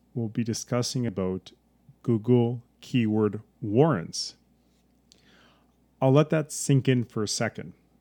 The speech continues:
And the reason why, uh, I'll be talking about this today specifically is I just have to <laughs> at the end of it. I, this is something that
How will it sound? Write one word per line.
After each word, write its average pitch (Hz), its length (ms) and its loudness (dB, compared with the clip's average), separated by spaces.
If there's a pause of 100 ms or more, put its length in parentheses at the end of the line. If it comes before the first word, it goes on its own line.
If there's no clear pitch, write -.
(440)
And 104 120 -10
the 139 100 0
reason 170 400 0
why, 113 540 -4 (920)
uh, 107 160 -2
I'll 104 160 -4
be 117 120 -6
talking 120 360 -2
about 104 80 -4
this 104 260 -4 (320)
today 117 260 -2
specifically 127 920 -4
is 143 640 4 (2250)
I 139 140 0
just 123 160 -4
have - 260 -18
to 107 240 -4 (120)
<laughs> - 540 -4
at 139 120 -4
the 156 120 6
end 127 140 2
of 113 100 0
it. 110 140 0
I, 113 140 -4 (720)
this 170 180 6
is 220 140 2
something 165 340 2
that 113 320 2